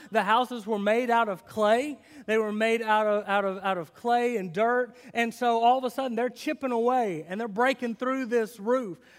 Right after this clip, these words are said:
I, I just picture the people sitting in the house, Jesus sitting there, and, like, crumbs just kinda start falling,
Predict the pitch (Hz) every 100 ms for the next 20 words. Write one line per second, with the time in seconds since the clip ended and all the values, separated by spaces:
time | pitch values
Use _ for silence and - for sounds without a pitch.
0 | - 233 233 262 262 277 - - 302 -
1 | 254 220 202 285 - 247 - 277 262 262
2 | 247 233 254 247 175 156 240 247 220 262
3 | 240 240 - 233 233 233 202 - 262 240
4 | 190 175 - 202 - 220 185 202 160 -
5 | 214 175 127